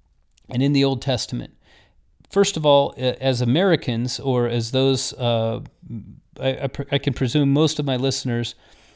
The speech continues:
are products of Western culture, and if you're not, then, uh, you might wanna look up what American slavery was like. But it has, it has such a terrible, terrible history,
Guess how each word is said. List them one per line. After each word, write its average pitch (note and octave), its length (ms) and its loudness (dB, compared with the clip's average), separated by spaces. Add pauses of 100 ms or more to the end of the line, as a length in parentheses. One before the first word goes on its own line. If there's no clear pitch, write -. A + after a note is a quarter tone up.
(280)
are A#2+ 340 4
products D3 420 2
of A#2 120 -4
Western B2 380 2
culture, B2 420 -2
and A#2 120 -2
if A#2+ 140 -4
you're A#2+ 120 -2
not, C3 520 2
then, A#2 400 -2 (400)
uh, A2+ 180 0
you B2 100 -2
might C3+ 180 0
wanna B2+ 160 0
look D3 240 0
up - 160 0
what A#2 100 0
American B2 420 2
slavery C3+ 520 2
was A2 220 -6
like. C3 420 0
But A#2+ 240 -4 (480)
it D3+ 120 -2
has, D3 400 0 (140)
it D#3+ 160 -2
has D3+ 220 -2
such - 280 -2
a - 60 -6
terrible, D3 760 -2
terrible C3 600 -2 (260)
history, A#2 600 -4